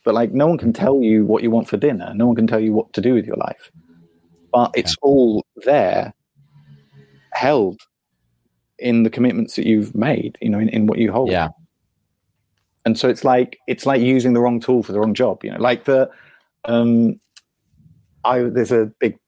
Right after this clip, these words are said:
Speaker 1: uh, supermarket around the corner from my house, and I was there really late at night about a year ago, and I bumped into a guy I know who's a meditation teacher. Like,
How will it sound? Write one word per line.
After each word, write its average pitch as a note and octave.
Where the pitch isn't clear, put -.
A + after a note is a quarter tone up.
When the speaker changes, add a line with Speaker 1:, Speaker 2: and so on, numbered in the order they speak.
Speaker 1:
uh, G#2+
supermarket G2
around G2
the -
corner G2
from G2
my F#2+
house, F2
and G#2
I G2
was G2
there G2+
really G2
late G2
at -
night F#2+
about G2
a G2+
year G2+
ago, F2+
and G#2
I G2+
bumped G#2+
into G2
a G2+
guy A2
I G2+
know F#2
who's F#2
a F#2
meditation -
teacher. -
Like, -